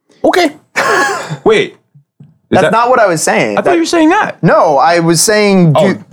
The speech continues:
Speaker 2: thi-, wait, doing this?
Speaker 1: Yeah, doing that.
Speaker 2: Oh.
Speaker 1: So you can close the gap.
Speaker 2: Oh, fair. Then, I'll... then she does that. Never mind.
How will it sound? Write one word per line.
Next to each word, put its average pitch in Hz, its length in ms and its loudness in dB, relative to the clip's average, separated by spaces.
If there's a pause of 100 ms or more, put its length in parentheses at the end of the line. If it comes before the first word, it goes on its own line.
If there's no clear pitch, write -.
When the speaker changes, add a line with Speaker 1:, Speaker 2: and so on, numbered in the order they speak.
(140)
Speaker 2:
thi-, - 120 -14
wait, 104 300 -2
doing 123 280 2
this? - 440 -2
Speaker 1:
Yeah, 208 200 2
doing 175 360 2
that. 143 320 -2
Speaker 2:
Oh. 143 320 0
Speaker 1:
So - 120 -2
you 190 140 2
can 180 100 0
close 185 240 0
the 160 80 -2
gap. - 440 -4
Speaker 2:
Oh, 151 160 -2
fair. 160 320 -2
Then, 110 200 -2
I'll... 110 100 0
then 104 200 -6
she 101 120 -6
does 113 160 0
that. 110 200 -2
Never 107 120 -6
mind. 78 200 -8